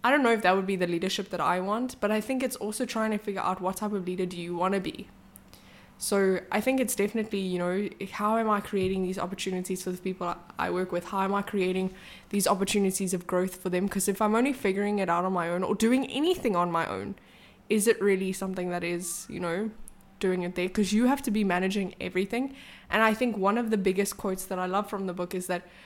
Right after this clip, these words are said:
managing your own time and respecting others' time is one of the most vital things to do as a manager. Because I can say from <laughs> personal experience that if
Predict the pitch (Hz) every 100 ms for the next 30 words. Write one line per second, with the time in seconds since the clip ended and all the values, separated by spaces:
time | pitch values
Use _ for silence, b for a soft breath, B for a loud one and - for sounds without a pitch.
0 | B 208 214 254 247 247 220 180 185 196
1 | - 175 185 220 254 - - - _ -
2 | - - 220 190 190 220 214 214 - 190
3 | 196 202 180 180 185 190 196 196 190 190
4 | 185 185 190 190 190 - 185 180 180 180
5 | - 202 - - B B B - 214 202
6 | - B - 233 269 269 233 214 196 220
7 | 233 226 254 220 180 - 185 175 175 190
8 | - 190 - B B B B - 233 247